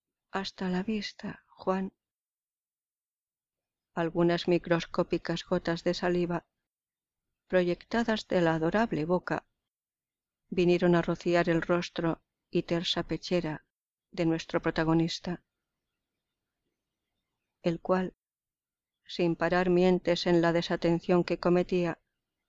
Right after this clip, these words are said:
limpióse rápidamente la cara y manos, como si sobre ellas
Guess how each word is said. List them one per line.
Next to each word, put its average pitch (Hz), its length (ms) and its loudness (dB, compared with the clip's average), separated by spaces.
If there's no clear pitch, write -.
limpióse 185 720 0
rápidamente 180 760 2
la 165 140 -2
cara 185 260 -4
y 165 60 -2
manos, 170 420 -4
como 175 320 0
si 180 300 -2
sobre 175 460 0
ellas 180 380 0